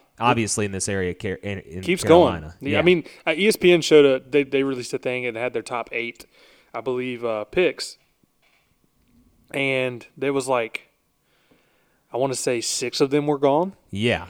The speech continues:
Speaker 2: Like, it's just, it's
Speaker 1: Basically, I think Villanova and Duke are left, and Kansas.
Speaker 2: Chaos.
Speaker 1: Those are, those are the teams that everybody thought might, might win it and are still alive.
Speaker 2: Yeah, that's it. <laughs>
Speaker 1: But,
Speaker 2: That's it.
Speaker 1: you know, how many,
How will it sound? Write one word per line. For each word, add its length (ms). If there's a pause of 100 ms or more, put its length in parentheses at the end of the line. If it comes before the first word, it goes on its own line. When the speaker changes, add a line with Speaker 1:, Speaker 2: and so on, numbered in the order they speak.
Speaker 2:
Like, 320
it's 220
just, 240
it's 60
Speaker 1:
Basically, 380
I 40
think 220
Villanova 580
and 180
Duke 300
are 100
left, 380
and 160
Kansas. 640
Speaker 2:
Chaos. 600
Speaker 1:
Those 280
are, 180
those 320
are 40
the 120
teams 440
that 340
everybody 360
thought 380
might, 300 (160)
might 300
win 160
it 180 (280)
and 140
are 80
still 240
alive. 500
Speaker 2:
Yeah, 220
that's 160
it. 240 (120)
<laughs> 160
Speaker 1:
But, 340
Speaker 2:
That's 220
it. 220
Speaker 1:
you 80
know, 160
how 160
many, 540